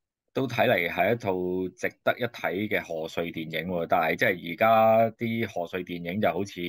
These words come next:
唔同以前傳統嘅賀歲電影，一般都係即係開心喜劇啊或者鬧劇，噉而家嘅賀歲電影都會係一啲即係比較認真一啲嘅電影咯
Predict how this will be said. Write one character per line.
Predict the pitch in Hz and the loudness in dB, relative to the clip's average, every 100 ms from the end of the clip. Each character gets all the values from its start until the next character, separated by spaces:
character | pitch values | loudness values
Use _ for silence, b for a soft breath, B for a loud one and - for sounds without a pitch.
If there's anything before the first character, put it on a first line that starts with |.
| 87 87 87 | -2 -2 -4
唔 | - _ _ _ | -8 _ _ _
同 | - 80 80 | -12 -12 -8
以 | 87 | -6
前 | - 78 | -6 -8
傳 | - - 78 | -6 -6 -8
統 | - 85 | -10 -4
嘅 | 104 | -2
賀 | - 85 | -2 -6
歲 | 85 | -8
電 | 78 80 82 82 | -10 -14 -12 -10
影， | 98 101 | -10 -6
一 | - | -4
般 | 98 101 | -4 -4
都 | 95 98 | -2 -2
係 | 85 78 | -2 -4
即 | 101 | -2
係 | 90 82 82 B B B B | -2 -2 -8 B B B B
開 | - 101 | 0 0
心 | - 95 85 | 0 -4 -2
喜 | 82 98 | -4 -2
劇 | - | 0
啊 | 78 82 | 0 0
或 | 80 | 0
者 | 80 | -2
鬧 | 92 71 73 | -2 -4 -6
劇， | 80 85 - - | -4 -2 -2 -4
噉 | 98 85 | -8 -6
而 | 78 92 92 | -2 0 0
家 | |
嘅 | - | -4
賀 | 80 80 | -8 -8
歲 | 80 | -8
電 | 78 78 78 76 | -8 -10 -8 -6
影 | 90 | -6
都 | 95 92 | -2 0
會 | 85 | 0
係 | 78 78 85 | 0 0 0
一 | |
啲 | 90 87 90 | 0 -2 -2
即 | - | -2
係 | 87 78 78 b b b b _ | -2 -2 -6 b b b b _
比 | 95 | -2
較 | 90 80 82 85 82 85 - 95 | 0 2 0 -2 -8 -12 -10 -4
認 | 85 85 | -4 -2
真 | 95 101 | 0 0
一 | 101 | 0
啲 | - 95 98 90 | -4 -4 -4 -2
嘅 | 82 78 78 | 0 0 -2
電 | - 78 78 73 | -8 -14 -12 -10
影 | 87 | -8
咯 | 80 76 - | -10 -10 -14